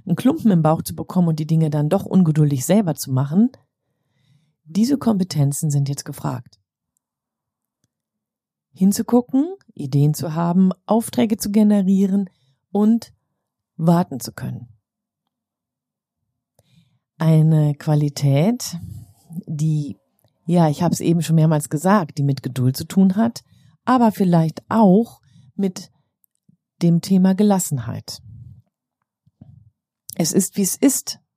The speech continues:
bedeutet nämlich eigentlich unterm Strich genau das. Die Umstände haben sich verändert. Egal, welche Ziele du zwanzig zwanzig mal hattest, du hast jetzt andere Ziele. Es geht nämlich darum, dass das, was nötig ist, Prioritätensetzung,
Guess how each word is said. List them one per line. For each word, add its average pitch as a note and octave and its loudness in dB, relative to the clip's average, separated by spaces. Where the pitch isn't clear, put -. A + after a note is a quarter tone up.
bedeutet C3+ -2
nämlich C3 0
eigentlich C#3+ -4
unterm C#3+ 0
Strich F3 -6
genau D3+ 4
das. D3+ -4
Die - -2
Umstände G#3+ 2
haben E3 2
sich D#3 -8
verändert. D3 0
Egal, G3+ 2
welche A3 0
Ziele G#3 2
du F3 0
zwanzig D#3 -2
zwanzig D3 -4
mal C3+ 2
hattest, G#3 -4
du F3 4
hast - -4
jetzt - -2
andere D3 2
Ziele. A#2+ -8
Es - -10
geht D3 0
nämlich D3 -2
darum, D3+ 2
dass C#3+ -4
das, G#3 -2
was C#3 -4
nötig F3 0
ist, A#3+ -4
Prioritätensetzung, C3 -2